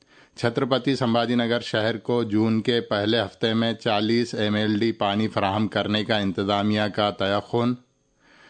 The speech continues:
नई मुंबई के पलावा सिटी से इक्कीस नाइजीरियन शहरियों की गिरफ्तारी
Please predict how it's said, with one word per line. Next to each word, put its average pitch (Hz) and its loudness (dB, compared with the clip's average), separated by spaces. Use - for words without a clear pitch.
नई 120 0
मुंबई 139 2
के 143 -2
पलावा 127 0
सिटी 123 -2
से 131 0
इक्कीस 127 -2
नाइजीरियन 117 0
शहरियों 113 0
की 113 0
गिरफ्तारी 113 0